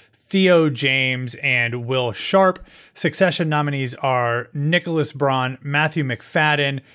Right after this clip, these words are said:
Alan Ruck, and Alexander Skarsgård. I'm just gonna throw mine out because I don't watch. I want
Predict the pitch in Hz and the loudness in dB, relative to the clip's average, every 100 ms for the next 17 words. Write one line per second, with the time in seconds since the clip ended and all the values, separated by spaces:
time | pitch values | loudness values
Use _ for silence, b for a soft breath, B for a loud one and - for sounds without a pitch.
0 | b b b - 151 170 151 127 135 131 | b b b -2 2 2 0 0 0 0
1 | - 139 127 - 131 135 120 123 113 104 | -2 -6 -4 -2 0 0 -2 -2 -4 -8
2 | - - 160 139 - 147 135 131 B B | -6 0 2 2 2 2 2 -2 B B
3 | - 160 165 143 151 135 147 135 135 131 | -4 -2 0 -2 -4 0 0 2 0 2
4 | 123 123 - _ _ _ 151 135 127 123 | 0 -2 -6 _ _ _ -10 -4 -2 -2
5 | 127 123 120 - - 160 175 135 127 143 | -2 0 0 -2 -6 0 0 0 0 0
6 | 151 | 0